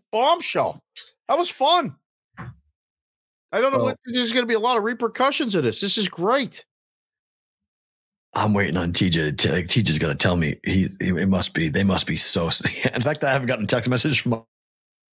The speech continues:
Speaker 1: Oh, you're frozen. You can't freeze right now. Look at that face.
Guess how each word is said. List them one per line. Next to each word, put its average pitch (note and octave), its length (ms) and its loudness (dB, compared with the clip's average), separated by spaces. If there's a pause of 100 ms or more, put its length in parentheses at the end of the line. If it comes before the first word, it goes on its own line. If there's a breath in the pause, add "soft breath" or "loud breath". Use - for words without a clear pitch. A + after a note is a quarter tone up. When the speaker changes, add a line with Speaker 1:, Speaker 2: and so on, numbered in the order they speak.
(500)
Speaker 1:
Oh, G2+ 80 -2
you're G2+ 120 -2
frozen. G#2 460 -2
You - 760 -20
can't B2 220 -2
freeze A2 300 -2
right G2+ 180 -2
now. G#2 140 -2
Look G#2+ 160 -2
at G#2 60 0
that A2+ 160 0
face. - 260 -8